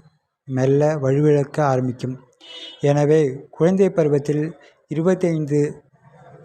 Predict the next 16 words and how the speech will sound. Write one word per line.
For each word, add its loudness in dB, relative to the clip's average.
வயது 2
வரை 2
சாப்பிடும் -2
சத்தான -2
உணவுகள்தான் 0
எலும்பை 2
உறுதிப்படுத்தும். 0
அதன் 2
பிறகு 0
சாப்பிடுவதெல்லாம் 0
எலும்புகளின் 0
வலு -2
குறையும் 0
வேகத்தை 2
குறைக்க 0
மட்டுமே -2